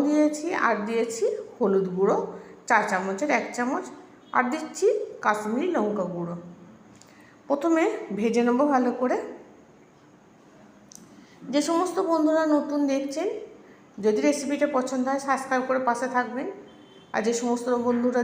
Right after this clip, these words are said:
দেখছেন, একটা লাইক দেবেন, কমেন্ট দেবেন। এবার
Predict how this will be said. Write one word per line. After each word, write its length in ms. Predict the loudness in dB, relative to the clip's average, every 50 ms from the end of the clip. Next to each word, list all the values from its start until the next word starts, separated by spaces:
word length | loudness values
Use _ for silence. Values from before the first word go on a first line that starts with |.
| 0 0
দেখছেন, 340 | -2 -2 -4 -4 -6 -6 -6 -6 -12 -16 -12 -6 -6
একটা 160 | -4 -2 0 2 2
লাইক 200 | 4 2 2 0 -2 -4
দেবেন, 200 | -2 -2 -4 -4 -4 -4
কমেন্ট 320 | -2 -2 0 0 0 0 0 -2
দেবেন। 220 | -2 -2 -2 -4 -6 -8 -12 -16 -20 -20 -20 -20 -20 -20 -20 -20 -20 -20 -20 -20 -20 -20 -20 -20 -20 -20 -18 -8 -2 0 2
এবার 220 | 4 4 6